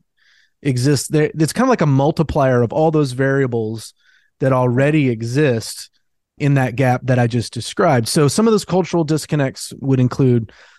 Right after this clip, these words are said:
language, would include tone and inflection, not just the technical use of the language, the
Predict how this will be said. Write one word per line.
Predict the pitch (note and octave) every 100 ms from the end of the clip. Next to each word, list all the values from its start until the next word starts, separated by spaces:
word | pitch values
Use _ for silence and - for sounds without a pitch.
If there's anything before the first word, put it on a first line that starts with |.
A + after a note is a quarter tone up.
| -
language, | B2+ B2+ C3+ F3 G3 - - _ _ _ _ _ _ _ -
would | C3
include | B2+ A#2+ - C#3 C3+ C3 B2 A#2+ _ _
tone | - D#3 D3 D#3 E3
and | D3
inflection, | C3 - C3+ C#3 - F3+ G3+ G3
not | C3 C#3 C#3+
just | D#3 C#3+ -
the | C3+
technical | C3+ C#3+ C#3+ - C3+
use | B2 C#3 -
of | C3
the |
language, | C3 A#2+ B2 D3+ D#3+
the | - B2